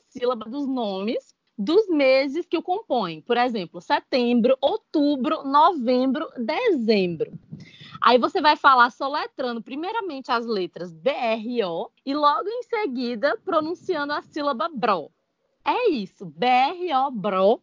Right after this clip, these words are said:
A gente pega esses ulti-, esses meses, últimos meses do ano, que é o setembro, outubro, novembro, dezembro. E minha filha, pode se preparar, pode preparar sua garrafinha d'água. Se você tá vindo visitar a Teresina pela primeira vez, eu digo que você vai sofrer.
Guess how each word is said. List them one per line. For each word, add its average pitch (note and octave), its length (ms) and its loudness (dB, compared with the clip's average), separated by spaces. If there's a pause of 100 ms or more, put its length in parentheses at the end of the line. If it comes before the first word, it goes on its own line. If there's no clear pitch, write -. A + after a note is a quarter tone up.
A G3+ 140 4
gente A#3 260 -2
pega A3 460 4
esses A3+ 300 2
ulti-, D4 200 -6
esses C4 320 -2
meses, G#3+ 440 0
últimos F4+ 340 -6
meses G#3 380 -6
do B3+ 180 -6
ano, A3+ 240 -2
que - 80 -14
é F#3+ 60 -4
o G3 40 -8
setembro, F3 680 -2
outubro, E3 480 -2
novembro, D#3 420 -12
dezembro. A#3 680 2
E D#4 80 0
minha D#4+ 220 4
filha, G3 640 4 (160)
pode B3+ 320 4
se D4+ 120 -4
preparar, B3+ 560 4
pode C#4 220 2
preparar C#4 480 0
sua A#3+ 140 -4
garrafinha G3 540 2
d'água. F3 400 -4
Se - 100 -18
você F#3+ 200 -12
tá F#3+ 200 -6
vindo A#3+ 240 -6
visitar A3+ 420 -2
a G3 60 -2
Teresina F3 540 -4
pela E3+ 200 -8
primeira F3 480 -6
vez, F3 640 -4
eu A3 180 2
digo G#3 280 -6
que A3 140 -8
você G#3 280 -4
vai F3+ 220 0
sofrer. D#3+ 760 -2